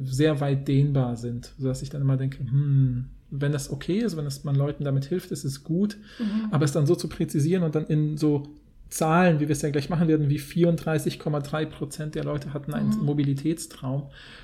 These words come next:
Speaker 1: zu übersetzen, finde ich schwierig dann. Man
Speaker 2: Mhm.
Speaker 1: müsste dann eher ein bisschen anders, finde ich, damit umgehen, als dann so statistische Komma
Speaker 2: Ja gut, aber das ist ja das Ziel,
Speaker 1: Stellen
Speaker 2: dass man es
Speaker 1: zu machen.
Speaker 2: formalisiert, weil wir haben ja vorhin schon drüber geredet,
Speaker 1: Mhm.
Speaker 2: wir haben beide das Gefühl, eigentlich ist das die Art, wie die Person drüber redet, das, was interessant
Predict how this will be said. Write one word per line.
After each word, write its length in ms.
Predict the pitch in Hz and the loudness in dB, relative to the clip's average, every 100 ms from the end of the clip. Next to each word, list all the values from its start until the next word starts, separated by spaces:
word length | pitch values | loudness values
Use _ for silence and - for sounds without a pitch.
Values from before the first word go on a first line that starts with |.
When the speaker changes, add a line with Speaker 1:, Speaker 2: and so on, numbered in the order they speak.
| - | -18
Speaker 1:
zu 160 | - - | -8 -4
übersetzen, 580 | 151 143 135 143 165 151 | 0 0 0 -2 -4 -8
finde 300 | - 156 151 | -6 -6 -4
ich 140 | - | -8
schwierig 760 | - 160 147 156 139 131 - | -10 -6 0 0 -2 -6 -10
dann. 320 | - 117 117 - | -10 -10 -10 -8
Man 160 | 226 208 | 0 2
Speaker 2:
Mhm. 80 | 208 | 4
Speaker 1:
müsste 220 | 214 151 | 2 2
dann 160 | 143 139 | 0 0
eher 160 | 139 | 0
ein 100 | 139 | 0
bisschen 240 | 135 156 143 | 0 -4 -4
anders, 300 | 139 147 - | -4 -4 -6
finde 160 | 139 | -6
ich, 80 | 139 | -4
damit 260 | 139 135 151 | -2 -2 -2
umgehen, 240 | 147 143 | -2 -2
als 140 | 135 | -4
dann 120 | 147 135 | -2 0
so 140 | 139 | 0
statistische 640 | 135 135 151 135 131 147 135 | -2 -6 -6 -6 -4 -2 -2
Komma 520 | 147 147 139 131 - - | -2 -2 -2 -4 -8 -8
Speaker 2:
Ja 160 | 233 226 | 0 4
gut, 100 | 262 | 8
aber 100 | 240 | 6
das 100 | 226 | 6
ist 40 | 247 | 0
ja 60 | |
das 160 | 226 - | 0 -4
Ziel, 80 | - 269 | 0 6
Speaker 1:
Stellen 120 | 254 | 6
Speaker 2:
dass 120 | 233 | 6
man 100 | 233 | 2
es 60 | 220 | -2
Speaker 1:
zu 60 | 139 | 0
machen. 140 | 240 | 0
Speaker 2:
formalisiert, 440 | 226 220 214 247 | 0 0 0 0
weil 80 | 220 | 2
wir 80 | 220 | 0
haben 80 | 226 | -2
ja 80 | 220 | 0
vorhin 200 | 240 240 | 2 2
schon 120 | 240 | 0
drüber 180 | 240 240 | 2 2
geredet, 320 | - 233 220 | 4 4 6
Speaker 1:
Mhm. 60 | |
Speaker 2:
wir 80 | 233 | 4
haben 80 | 240 | 4
beide 180 | 233 233 | 2 0
das 160 | 233 | -2
Gefühl, 240 | 247 - 247 | -2 2 2
eigentlich 220 | 220 214 | 2 -4
ist 140 | 226 233 | -6 -6
das 160 | 214 | -8
die 180 | 220 240 | -2 -2
Art, 260 | 214 226 262 | 0 -4 -2
wie 60 | |
die 80 | 233 | -2
Person 300 | 226 220 226 | 0 0 -2
drüber 320 | 214 220 208 | -2 -2 0
redet, 260 | 226 277 - | 2 2 2
das, 160 | 202 | -6
was 160 | 220 208 | -8 -8
interessant 580 | 214 - - 220 220 | -10 -12 -8 -8 -8